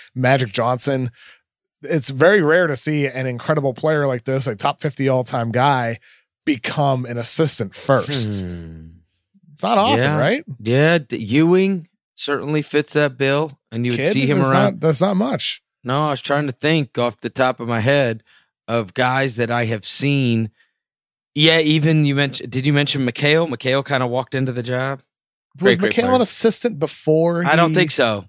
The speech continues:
Speaker 2: I think he was
Speaker 1: Yeah, so
Speaker 2: I
Speaker 1: he's
Speaker 2: think he's
Speaker 1: another
Speaker 2: head
Speaker 1: guy
Speaker 2: coach
Speaker 1: that was a
Speaker 2: first.
Speaker 1: head coach first. Yeah.
Speaker 2: Uh,
Speaker 1: It's odd. Like, most guys don't become assistants first.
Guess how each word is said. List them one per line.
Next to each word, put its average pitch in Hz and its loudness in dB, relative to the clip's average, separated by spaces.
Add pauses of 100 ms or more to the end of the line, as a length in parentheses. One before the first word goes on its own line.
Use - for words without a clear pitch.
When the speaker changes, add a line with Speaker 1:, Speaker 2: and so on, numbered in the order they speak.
Speaker 2:
I - -8
think 151 -4
he 143 -2
was 139 0
Speaker 1:
Yeah, 196 2
so 165 -2
Speaker 2:
I - 2
Speaker 1:
he's 151 0
Speaker 2:
think 175 0
he's 160 2
Speaker 1:
another 180 4
Speaker 2:
head 147 4
Speaker 1:
guy 123 2
Speaker 2:
coach 123 2
Speaker 1:
that 123 0
was 151 4
a 135 0
Speaker 2:
first. 113 -4
Speaker 1:
head 131 -4
coach 143 -4
first. 139 -4
Yeah. 196 0
Speaker 2:
Uh, 113 -4
Speaker 1:
It's 113 0
odd. 139 2
Like, 139 -2
most 202 0
guys 185 0
don't 180 -2
become 165 -6
assistants 135 -6
first. - -4